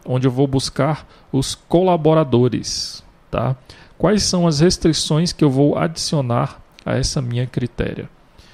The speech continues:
Bom, a data de admissão, eu vou aqui primeiro abrir a, o banco de dados,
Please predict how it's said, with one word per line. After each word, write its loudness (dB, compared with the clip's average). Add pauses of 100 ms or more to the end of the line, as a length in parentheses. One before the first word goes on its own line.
(560)
Bom, 2 (1040)
a -2
data -2
de -2
admissão, 0 (1300)
eu -6
vou 2
aqui -2
primeiro -2
abrir -2
a, -2 (400)
o -8
banco -4
de -10
dados, -4